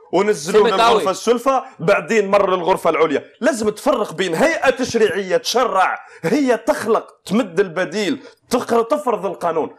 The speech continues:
Speaker 1: بقوه التشريع.
Speaker 2: سي مطاوي،
Speaker 1: لازم
Speaker 2: سي مطاوي،
Speaker 1: تعرف
Speaker 2: سي
Speaker 1: وش
Speaker 2: مطاوي.
Speaker 1: هو تعريف السلطه
Speaker 2: سي مطاوي، سي
Speaker 1: التشريعيه.
Speaker 2: مطاوي، سي
Speaker 1: تراك
Speaker 2: مطاوي،
Speaker 1: تتكلم عن
Speaker 2: سي
Speaker 1: السلطه
Speaker 2: مطاوي، فقط،
Speaker 1: التنفيذيه
Speaker 2: فقط، فقط، فقط.
Speaker 1: وكانها مدايره في نمزيه.
Speaker 2: معليش.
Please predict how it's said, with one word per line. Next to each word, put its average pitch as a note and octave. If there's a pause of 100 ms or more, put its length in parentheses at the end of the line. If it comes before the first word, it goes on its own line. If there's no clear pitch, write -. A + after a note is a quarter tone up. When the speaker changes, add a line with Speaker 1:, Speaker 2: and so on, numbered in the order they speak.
(260)
Speaker 1:
بقوه A#3
التشريع. E3+ (220)
Speaker 2:
سي A#3
مطاوي، B3+
Speaker 1:
لازم B3+
Speaker 2:
سي G#3+
مطاوي، A3+
Speaker 1:
تعرف A3
Speaker 2:
سي G#3+
Speaker 1:
وش G#3
Speaker 2:
مطاوي. G#3
Speaker 1:
هو G#3+
تعريف G3+
السلطه -
Speaker 2:
سي A#3+
مطاوي، B3
سي G#3+
Speaker 1:
التشريعيه. G#3
Speaker 2:
مطاوي، G3
سي A#3+
Speaker 1:
تراك C#4+
Speaker 2:
مطاوي، F#3
Speaker 1:
تتكلم C4
عن -
Speaker 2:
سي G#3+
Speaker 1:
السلطه A3+
Speaker 2:
مطاوي، G#3
فقط، A#3
Speaker 1:
التنفيذيه A3
Speaker 2:
فقط، -
فقط، F3+
فقط. A3+
Speaker 1:
وكانها B3+
مدايره A#3+
في A3
نمزيه. A3
Speaker 2:
معليش. -